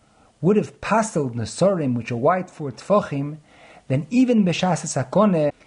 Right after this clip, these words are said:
Chachomim osu chizuk l'divreihem,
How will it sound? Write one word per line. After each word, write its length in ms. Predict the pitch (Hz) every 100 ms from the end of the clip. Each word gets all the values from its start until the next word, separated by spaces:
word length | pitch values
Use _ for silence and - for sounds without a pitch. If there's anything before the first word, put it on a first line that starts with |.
| _ _ _ _ _ _ _ -
Chachomim 680 | - 135 - 214 220 170 -
osu 440 | 220 - - 156
chizuk 560 | - - 247 208 185 160
l'divreihem, 760 | 139 127 110 117 123 143 220